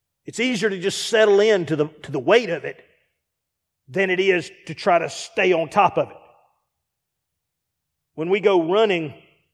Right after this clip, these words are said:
and, and the guys go running with me, th-, this is, this is kind of my, my motto. I'm getting older, so I don't run all the time. So what I do is I tell them, I said,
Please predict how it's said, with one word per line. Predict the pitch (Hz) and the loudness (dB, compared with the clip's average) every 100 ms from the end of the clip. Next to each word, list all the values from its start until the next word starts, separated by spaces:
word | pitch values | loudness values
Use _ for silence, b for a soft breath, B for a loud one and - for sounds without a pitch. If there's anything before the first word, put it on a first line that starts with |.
| _ _ _ _ _ _ | _ _ _ _ _ _
and, | 160 | -10
and | 156 | -8
the | 151 | -2
guys | 185 180 143 | 2 0 0
go | |
running | 170 190 190 | -2 0 -2
with | 170 | -4
me, | 160 143 b b - | -4 -8 b b -6
th-, | 165 | -6
this | 139 185 190 | -2 -2 -2
is, | 160 | -6
this | - 160 170 | -4 -6 -4
is | 175 - | -8 -4
kind | 180 165 | -4 0
of | |
my, | 151 156 - | -2 -4 -8
my | 147 147 | -4 2
motto. | 185 170 160 | 2 2 0
I'm | 135 185 | 0 0
getting | 175 160 | -2 -4
older, | 156 185 156 | 0 0 2
so | 139 160 | -2 0
I | |
don't | 202 127 | -2 -2
run | 156 185 147 | -2 -2 -4
all | - 175 175 139 135 | 0 4 4 2 -2
the | 139 | 0
time. | 190 165 - _ _ _ _ _ _ _ _ _ _ _ _ _ _ _ _ _ _ _ _ _ _ | 0 0 -6 _ _ _ _ _ _ _ _ _ _ _ _ _ _ _ _ _ _ _ _ _ _
So | 185 | 0
what | 202 | 2
I | 208 | 2
do | 240 311 | 2 -2
is | 285 220 | 2 2
I | 196 | 2
tell | 190 254 | 2 4
them, | 233 | 4
I | 185 | 2
said, | 185 | -2